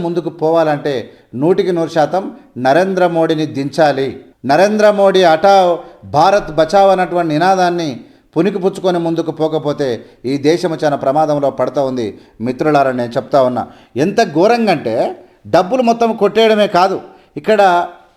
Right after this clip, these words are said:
అంత మిస్‌యూజ్ చేసి పడేసారు. వాళ్ళ బ్యాంక్ అకౌ-, ఇప్పుడు పోనీ ఎంతమంది, ఇంతమంది చేసారు కదా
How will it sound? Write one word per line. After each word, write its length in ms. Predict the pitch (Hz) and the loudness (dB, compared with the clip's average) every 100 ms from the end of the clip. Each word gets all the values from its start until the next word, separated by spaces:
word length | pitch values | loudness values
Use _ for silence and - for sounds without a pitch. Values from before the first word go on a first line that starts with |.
| _ - 147 | _ -4 -2
అంత 160 | 220 262 | 0 0
మిస్‌యూజ్ 300 | 240 - 254 240 | -2 -4 -2 -2
చేసి 140 | 233 220 | 0 0
పడేసారు. 380 | 202 190 160 101 _ _ _ | 0 0 -4 -10 _ _ _
వాళ్ళ 120 | 160 185 143 | 0 2 2
బ్యాంక్ 260 | 165 196 240 | 0 0 -4
అకౌ-, 180 | 156 143 | -4 -6
ఇప్పుడు 240 | - 147 214 127 - - _ - | -4 -2 -2 -4 -8 -20 _ -2
పోనీ 180 | 214 208 | 0 0
ఎంతమంది, 380 | 170 240 240 226 175 | 0 0 2 0 0
ఇంతమంది 420 | 151 208 196 226 214 | 0 0 0 2 2
చేసారు 220 | 190 190 | 2 0
కదా 140 | 185 | 2